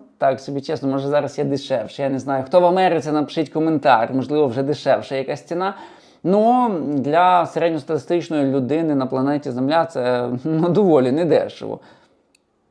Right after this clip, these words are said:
Повірте. Але якби це було б супер вирішенням вашої проблеми, все,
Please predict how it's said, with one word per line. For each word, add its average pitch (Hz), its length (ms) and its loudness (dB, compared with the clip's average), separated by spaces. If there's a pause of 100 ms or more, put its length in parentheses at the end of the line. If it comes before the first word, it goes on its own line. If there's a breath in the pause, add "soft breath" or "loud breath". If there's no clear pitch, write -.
(360)
Повірте. 139 540 4 (600)
Але 196 340 4
якби 180 340 4
це 147 160 -2
було 147 160 6
б - 80 -12
супер 139 360 0
вирішенням 131 560 -2
вашої 143 340 2
проблеми, 208 480 -2
все, 143 320 -4